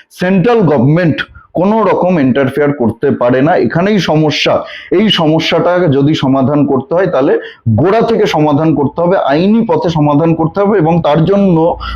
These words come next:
ভারত সরকারকে, রাজ্য সরকারকে এবং সুপ্রিম কোর্টকে সচেষ্ট হতে হবে। তারা যদি সবাই চায়, তাহলেই এই সমস্যা সমাধান হবে, নয়তো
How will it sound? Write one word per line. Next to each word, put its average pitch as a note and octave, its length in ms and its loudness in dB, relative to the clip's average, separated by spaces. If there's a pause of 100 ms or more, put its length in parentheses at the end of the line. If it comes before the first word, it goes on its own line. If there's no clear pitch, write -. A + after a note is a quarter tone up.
(140)
ভারত D#3+ 420 0
সরকারকে, E3+ 640 0 (280)
রাজ্য C#3 460 2
সরকারকে D#3+ 680 0 (220)
এবং F#3+ 300 0
সুপ্রিম G#3 540 0
কোর্টকে - 340 0
সচেষ্ট C3 500 -2
হতে A#2 280 -2
হবে। G#2 240 0
তারা A#2 280 0
যদি C3 260 2
সবাই D3 400 -2
চায়, E3 320 0
তাহলেই D3+ 460 0 (260)
এই E3 160 0
সমস্যা B2+ 480 -2
সমাধান B2 500 0
হবে, A2+ 260 0
নয়তো C#3 460 0